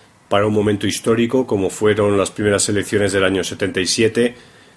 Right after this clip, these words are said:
Por consiguiente, estamos hablando, eh, de una ley que ya va camino de treinta y cinco años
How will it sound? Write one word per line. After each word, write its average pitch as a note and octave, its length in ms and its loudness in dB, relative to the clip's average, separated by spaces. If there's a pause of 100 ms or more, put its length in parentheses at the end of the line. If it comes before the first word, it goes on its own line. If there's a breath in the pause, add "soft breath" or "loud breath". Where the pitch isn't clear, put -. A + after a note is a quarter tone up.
(120)
Por G2+ 140 -2
consiguiente, G#2+ 800 2
estamos G2+ 440 0
hablando, G#2 680 0
eh, F#2 840 0
de F#2+ 140 -4
una G2+ 160 0
ley G#2 380 0 (320 soft breath)
que F#2+ 160 0
ya G2 300 0
va F2+ 200 -2
camino G2+ 400 -2
de F2 460 0 (140)
treinta G#2 280 -2
y G2 80 0
cinco G#2 380 0
años G#2+ 420 -2